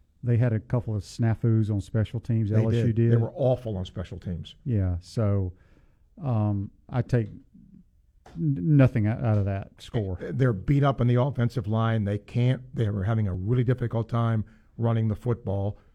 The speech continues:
Speaker 2: but that could change this week because you're, again, not that Tennessee's defense is great, but Florida's had trouble.
Speaker 1: I mean, Jaden Daniels, though, he doesn't throw well and threw for over three hundred yards.
Speaker 2: Correct.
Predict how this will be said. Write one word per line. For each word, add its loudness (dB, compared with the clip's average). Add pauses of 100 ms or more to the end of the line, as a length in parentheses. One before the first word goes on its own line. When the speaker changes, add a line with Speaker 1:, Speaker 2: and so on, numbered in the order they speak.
(160)
Speaker 2:
but 0 (120)
that -2
could -6
change 0 (460)
this 0
week 2 (240)
because 0
you're, -2 (160)
again, 0 (180)
not 2
that -4
Tennessee's -2
defense -2
is -6
great, -4
but -8
Florida's 0
had -2
trouble. -4
Speaker 1:
I 2
mean, 6
Jaden 4
Daniels, 4
though, 0
he 2
doesn't -2
throw 0
well -2
and -4
threw -2
for -4
over -4
three -6
hundred -2
yards. -2
Speaker 2:
Correct. -4